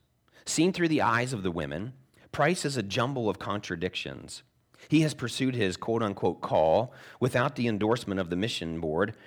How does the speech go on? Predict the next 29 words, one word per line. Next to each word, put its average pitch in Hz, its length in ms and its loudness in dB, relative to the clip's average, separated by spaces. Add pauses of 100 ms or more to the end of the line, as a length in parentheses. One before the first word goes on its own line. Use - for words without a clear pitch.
and 131 120 0
his 107 140 -2
denomination 98 880 -2 (140)
and 107 100 -2
without 120 260 0
raising 113 360 0
any 127 100 -2
financial 113 580 -4
or, 90 300 -4
or 87 80 -4
spiritual 123 460 -2
support. 85 540 -6 (580)
This 180 240 2
is 175 100 -2
his 151 180 -2
idea 143 400 -2
of 95 140 0
faith. - 640 -8 (1120)
His 147 160 2
quote-unquote 147 600 2
faith 135 320 0
resolve 98 580 4 (220)
is 117 120 2
so 160 280 2
colored 135 360 -2
by 98 140 0
selfishness, 123 720 -2
personal 139 460 -4
foibles, 95 580 0